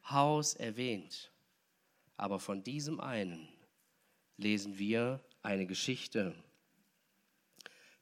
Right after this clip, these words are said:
Dies wurde zu einem Moment, von dem wir heute noch reden,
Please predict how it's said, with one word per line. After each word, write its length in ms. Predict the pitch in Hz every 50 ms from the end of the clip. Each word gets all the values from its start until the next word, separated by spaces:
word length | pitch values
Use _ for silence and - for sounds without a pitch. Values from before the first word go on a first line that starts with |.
| -
Dies 200 | 127 113 - -
wurde 400 | 120 135 156 170 170 175 175 175
zu 160 | 175 - - 135
einem 300 | - 123 127 127 120 113
Moment, 760 | 113 107 110 123 135 135 143 156 170 180 170 - - - - _ _ _ _ - - - _
von 300 | - - - 127 117 113
dem 220 | 131 135 147 156 151
wir 320 | 147 139 123 - - -
heute 440 | 160 180 202 220 240 - - 202 185
noch 420 | 175 156 127 107 95 90 - - - -
reden, 640 | 101 - - 131 147 165 165 151 123 104 87 87